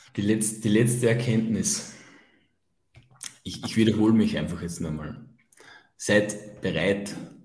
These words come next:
was anderes zu machen. Seid bereit, Veränderung zuzulassen und, äh, steht's ein für euren eigenen Weg. Das kann ich mitgeben.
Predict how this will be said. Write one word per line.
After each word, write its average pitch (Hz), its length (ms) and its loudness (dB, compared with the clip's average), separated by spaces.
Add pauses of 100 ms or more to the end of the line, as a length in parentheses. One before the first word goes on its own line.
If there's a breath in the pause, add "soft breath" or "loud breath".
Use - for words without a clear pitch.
(320)
was 90 160 -8
anderes 90 540 -2
zu - 120 -10
machen. - 360 -12
Seid 92 280 -8
bereit, 90 380 -4 (160)
Veränderung 107 640 0
zuzulassen 117 760 -4 (400 loud breath)
und, 87 360 -2 (240)
äh, 87 320 -6 (360)
steht's - 460 -2
ein 98 240 2
für - 160 -2
euren 92 280 0
eigenen 85 460 -2
Weg. - 300 -12 (760)
Das - 160 -10
kann 85 180 -10
ich 85 60 -10
mitgeben. 85 460 -16